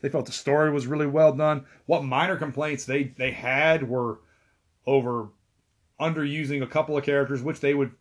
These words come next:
kind of correct as the movies would go on, as well as the quote-unquote unrealistic ideas of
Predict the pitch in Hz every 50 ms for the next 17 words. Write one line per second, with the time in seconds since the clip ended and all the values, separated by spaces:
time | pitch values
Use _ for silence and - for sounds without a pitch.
0 | _ _ _ _ - - 135 139 131 117 - - 131 131 127 127 123 120 135 123
1 | 120 107 120 117 117 123 113 120 120 117 110 110 117 113 104 113 113 113 113 127
2 | 135 135 135 135 135 131 - _ _ _ _ _ _ _ _ - 165 175 175 160
3 | 120 135 156 156 143 139 143 143 143 139 139 135 117 107 131 131 131 131 131 131
4 | - - 160 165 156 151 123 139 143 139 139 139 - _ _ _ 151 175 202 196
5 | 175 190 185 180 180 175 165 170 175 170 139 143 147 151 151 147 131 135 135 135
6 | 135 135 135 127 110 - - 123 123 120 120 117 110 110